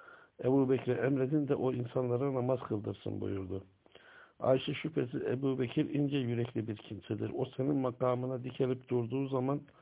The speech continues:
insanlara namaz kıldırmaya muktedir olamaz dedi. Peygamber Ebu Bekir'e emredin de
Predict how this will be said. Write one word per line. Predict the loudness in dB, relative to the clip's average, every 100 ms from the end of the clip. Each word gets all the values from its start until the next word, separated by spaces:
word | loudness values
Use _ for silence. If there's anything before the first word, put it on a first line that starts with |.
| -20 -20 -20 _
insanlara | -2 0 0 2 4 4
namaz | 2 2 0
kıldırmaya | 0 -2 0 0 2 0
muktedir | 0 0 2 0
olamaz | 0 2 4 2 0 -6 -4
dedi. | -2 -2 -6 -14 -20 -20 -20 _ -2
Peygamber | 0 2 2 6 4
Ebu | 4 0 4 2 4
Bekir'e | 2 2 -2 0 0 0 2
emredin | 4 6 4 4 4 4
de | 0